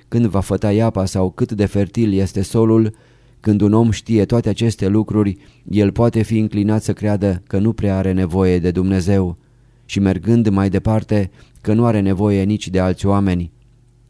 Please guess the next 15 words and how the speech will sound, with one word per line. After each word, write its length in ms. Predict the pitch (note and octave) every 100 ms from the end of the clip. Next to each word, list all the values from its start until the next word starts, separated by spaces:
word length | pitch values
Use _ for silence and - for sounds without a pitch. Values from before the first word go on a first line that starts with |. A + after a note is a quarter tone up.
| _ _ _ _
În 180 | G#2+ G#2
felul 300 | C#3 C3 F#2
acesta 380 | E2+ A#2 G#2+
a 60 | G2
apărut 420 | F#2+ G2 G#2+ -
cea 160 | - C3
mai 140 | B2+
puternică 520 | A2 G2 A2 G2 F2+
și 140 | F#2+ G2+
mai 120 | F#2+
respectată 560 | F#2 - F#2 - A2 G#2+
dintre 360 | G2 G2+ G2+
trăsăturile 640 | F#2+ F#2+ - F#2+ A2 G2 F2
americane, 800 | E2+ F2+ F2+ F2+ G#2+ G2+ F#2 F2+ _ _ _
independența. 1000 | G#2+ G2+ G#2 G#2 G#2 G#2 G2 F#2 D#2+